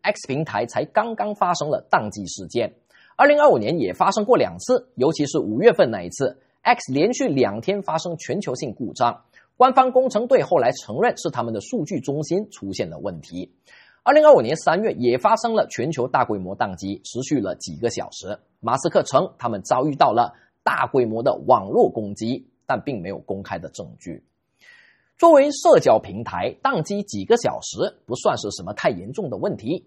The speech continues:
大家顶多就是骂几句也就过去了。但是当你变成一个金融平台的时候，宕机就是一个极其严重的问题了。对金融行业来说，可靠性达到百分之九十九是不够的，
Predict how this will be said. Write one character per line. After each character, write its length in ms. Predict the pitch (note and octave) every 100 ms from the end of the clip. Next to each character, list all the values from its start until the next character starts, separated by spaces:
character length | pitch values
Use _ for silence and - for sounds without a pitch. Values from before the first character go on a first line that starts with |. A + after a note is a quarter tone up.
| -
大 160 | F#3+
家 140 | - D3+
顶 260 | - G#2
多 160 | E3 F#3
就 100 | F#3
是 100 | E3+
骂 220 | F3 A3
几 160 | - D3
句 320 | E3 B3 C4+
也 140 | - F2+
就 120 | F#2+
过 220 | - F#2+
去 140 | - F#2+
了。 240 | G#2+ - _ _ _ _
但 160 | - A#3
是 120 | F#3
当 280 | F3+ G#3+ A3+
你 80 | A#2
变 200 | A#3 F3
成 120 | C3+
一 60 | D3
个 140 | B2
金 260 | - A3 A3+
融 220 | B2+ F3+
平 240 | - C3
台 180 | - A2
的 100 | G#2
时 120 | -
候， 300 | F2 C#3 - _ _ _ -
宕 240 | C#4+ B2+
机 200 | A2 C3
就 140 | C3+
是 180 | C#3+ D3
一 60 | A#2+
个 160 | B2
极 300 | G2+ - D#3+
其 240 | G3+ A#2 C3+
严 200 | F#2 B2+
重 200 | A3 C#3
的 80 | F2+
问 200 | F#2 D#2+
题 220 | - -
了。 300 | F#2 F#2 - _ _ _ _ _ -
对 200 | B3+ D#3+
金 180 | A3
融 120 | G3 G3
行 280 | - G#2
业 100 | G#3
来 180 | G#2 F2+
说， 260 | G2 F#2+ F#2+
可 240 | - C3+ D3
靠 220 | G3+ G#3+
性 220 | D3+ F#3+
达 180 | C3 A#2
到 180 | E3 A2+
百 240 | - A2+
分 140 | A2+ D3
之 100 | D#3
九 260 | - B2+
十 120 | G#2+ F3+
九 220 | A#2+ -
是 120 | -
不 180 | - -
够 220 | A#2+ G#3+
的， 220 | B2+ A2+